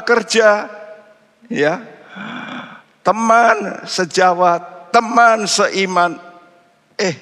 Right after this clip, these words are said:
baru mau baik, eh, kasihkan ini loh, kamu tanda tangan kepada pimpinan. Di, hilang, loh,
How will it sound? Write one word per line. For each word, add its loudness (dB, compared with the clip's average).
baru 0
mau -2
baik, 0
eh, -6
kasihkan -6
ini -4
loh, -4
kamu -4
tanda -2
tangan -6
kepada -6
pimpinan. -8
Di, 0
hilang, 2
loh, 4